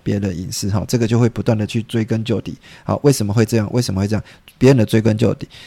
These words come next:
那第三种自以为是的是什么？好为人师哈，就是以自己的经验，好，我跟你讲了哈，这个我是过来人，好，我都知道，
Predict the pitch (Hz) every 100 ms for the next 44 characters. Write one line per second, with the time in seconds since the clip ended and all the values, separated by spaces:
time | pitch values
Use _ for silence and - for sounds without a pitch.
0 | - _ 151 156 175 160 156 156 104 113
1 | - 151 113 104 104 123 110 - 113 104
2 | - - - - 147 107 101 104 104 -
3 | 110 110 101 - _ _ 156 131 85 113
4 | 151 131 101 104 - 117 117 117 104 -
5 | 107 101 - - - 123 127 127 104 101
6 | - 95 - - 131 113 101 92 139 -
7 | 135 107 110 110 104 - - - 101 101
8 | 104 127 123 123 117 104